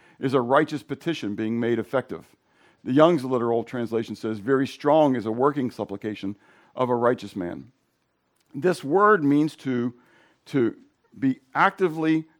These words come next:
doing something and prevailing in it, to, to have strength, to have power, to have might, and to prevail then over. But it's a, it's a, not just a, um, um,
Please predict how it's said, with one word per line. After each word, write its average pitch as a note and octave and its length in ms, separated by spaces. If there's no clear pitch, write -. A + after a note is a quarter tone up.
doing D3+ 300
something A#2 460
and A#2 260
prevailing A2+ 580
in G#2+ 140
it, - 160
to, C3 200
to B2 160
have B2 240
strength, - 720
to A#2 80
have A2 240
power, G#2+ 460
to A#2+ 80
have A#2 180
might, B2 440
and A2+ 120
to A2 80
prevail B2 600
then B2 200
over. C3 320
But G#2 200
it's B2 160
a, G#2+ 120
it's - 160
a, G#2+ 240
not D3+ 300
just C#3+ 220
a, A2+ 160
um, G#2+ 340
um, G2+ 400